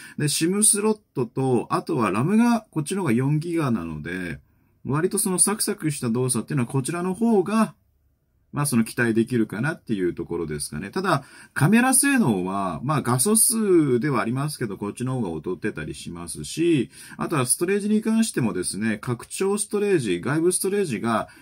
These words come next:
百二十八までしかこっちは対応しないですね。前回のものは五百十二だったので、まあそんなところがちょっと違うというところであります。で、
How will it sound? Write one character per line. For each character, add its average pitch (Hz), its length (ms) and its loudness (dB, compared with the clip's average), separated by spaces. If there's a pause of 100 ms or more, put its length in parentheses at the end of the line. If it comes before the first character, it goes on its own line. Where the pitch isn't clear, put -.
(120)
百 151 240 -2
二 247 120 6
十 254 140 0
八 123 320 -2
ま 208 120 0
で 147 80 2
し - 80 -6
か 95 80 -2
こ 98 60 2
っ - 20 -4
ち 107 100 -4
は 80 60 -4
対 92 140 -4
応 98 60 -4
し 104 140 -6
な 107 60 -2
い - 20 -4
で 78 60 -8
す 78 80 -6
ね。 76 120 -4
前 185 180 -4
回 180 160 0
の 131 60 2
も 113 120 2
の 101 60 -2
は 95 40 -4
五 90 100 -4
百 131 260 0
十 139 200 2
二 143 80 2
だ 113 80 0
っ 76 100 -8
た 80 140 -8
の 76 100 -6
で、 80 240 -6 (1120)
ま 120 140 4
あ - 20 4
そ 165 160 0
ん 180 40 0
な 190 120 0
と 196 100 -2
こ 202 80 0
ろ 196 80 -2
が 131 80 2
ち 123 80 -4
ょ - 20 -6
っ - 40 -8
と 92 80 -4
違 85 180 -4 (180)
う 73 80 -6
と - 140 -20 (460)
い 87 80 -6
う 87 200 -2
と 80 160 -10
こ 82 140 -12
ろ 80 140 -6
で 71 180 -8
あ 69 100 -12
り 71 140 -8
ま 71 140 -10
す。 85 340 -2
で、 110 360 0